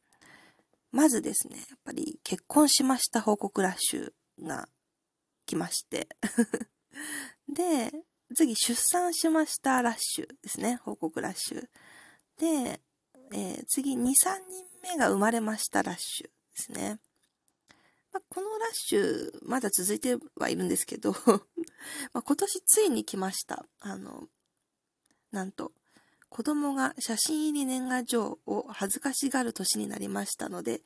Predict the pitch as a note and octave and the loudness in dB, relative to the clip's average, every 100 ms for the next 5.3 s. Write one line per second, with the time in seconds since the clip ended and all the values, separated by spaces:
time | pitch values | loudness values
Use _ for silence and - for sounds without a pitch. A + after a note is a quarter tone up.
0 | - _ - A3+ A3+ - A#3 A3+ C4+ B3+ | -16 _ -6 -4 -4 -2 -2 0 0 -2
1 | - F3+ - - - - - F#3 - G3 | -4 0 0 0 -6 -10 -6 2 6 8
2 | - E3+ G3 G3 D#3+ G3 - - - - | 8 8 4 2 -2 -2 -4 -6 -6 -12
3 | B3+ B3+ B3 - - G3+ F#3+ F#3 E3+ E3+ | -10 -10 -12 -14 -12 -8 -6 -4 -6 -6
4 | F3+ - - - - F#3+ F#3+ G#3 G3 B2+ | -10 -14 -16 -16 -8 -4 -2 -2 -4 -6
5 | D#2+ G1+ | -10 -12